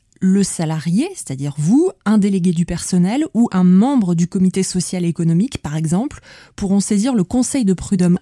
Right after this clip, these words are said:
en la forme des référés, qui est une procédure d'urgence. Et enfin, ces instances pourront également initier des campagnes de prévention et de sensibilisation au harcèlement, à travers, par exemple, des formations,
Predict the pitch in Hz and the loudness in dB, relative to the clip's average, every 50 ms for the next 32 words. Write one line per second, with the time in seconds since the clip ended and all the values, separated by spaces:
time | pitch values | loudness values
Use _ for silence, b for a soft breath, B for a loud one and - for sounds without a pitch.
0 | _ - 185 175 175 170 - - - - - 294 294 285 277 220 196 175 180 170 | _ -2 0 0 0 -2 -4 -6 -10 -8 -6 -4 -2 2 2 2 2 2 0 0
1 | 185 160 151 226 269 269 - - 240 226 196 190 180 170 - 180 165 - 170 160 | 0 0 0 -2 -2 -2 -4 -6 -6 -6 -4 -4 -6 -6 -6 -8 -6 -4 -2 -2
2 | 170 - - 196 - - 190 202 247 277 - - 170 160 165 196 269 254 - 180 | -2 -2 -2 -4 -4 -2 -2 0 0 -2 -4 -4 -6 -4 -2 0 0 0 0 0
3 | 175 151 151 - - - - - - _ _ b b b b b b b b _ | 0 -2 -2 -6 -8 -10 -12 -12 -16 _ _ b b b b b b b b _
4 | - 190 190 190 185 - 339 330 - - 202 175 185 185 - - - 208 226 285 | -4 -2 0 0 0 -2 -4 -4 -2 0 0 2 2 0 0 -2 -4 -2 -2 -2
5 | - - - - 202 190 202 196 185 190 190 208 247 247 220 208 202 - - - | -4 -6 -6 -4 -2 0 0 2 2 2 2 2 2 4 2 2 2 0 -2 -4
6 | 277 202 190 175 - - 233 233 226 254 262 277 247 208 170 170 - - - - | -2 0 -2 -2 -2 -2 -2 -2 -2 -2 -2 0 0 2 0 0 -2 -2 -2 -2
7 | 269 269 220 208 202 180 - - - 165 156 180 - - 175 156 175 165 - - | -2 -2 0 -2 -4 -4 -4 -4 -4 -4 -4 -4 -6 -6 -4 -2 -2 -2 -2 -4
8 | - - 302 302 - - - 247 233 220 226 208 190 190 185 - - 247 240 202 | -4 -4 -4 -4 -4 -4 -2 0 0 0 0 0 0 -2 -2 -2 -2 -2 -2 0
9 | 180 180 190 - - - 185 170 160 160 156 165 _ b b b b b b b | -2 -2 -4 -6 -6 -4 -2 0 0 0 -2 -4 _ b b b b b b b
10 | - 180 - - 180 180 202 196 - - 180 165 175 170 160 175 190 226 226 - | -8 -6 -4 -2 -2 -2 -2 -4 -4 -6 -6 -4 -4 -2 0 0 0 0 -2 -2
11 | 185 170 147 170 165 - - - - 226 202 196 185 175 - - - - 156 170 | -4 -4 -2 -2 -4 -4 -6 -6 -4 -2 0 0 0 0 -4 -6 -6 -4 -4 -4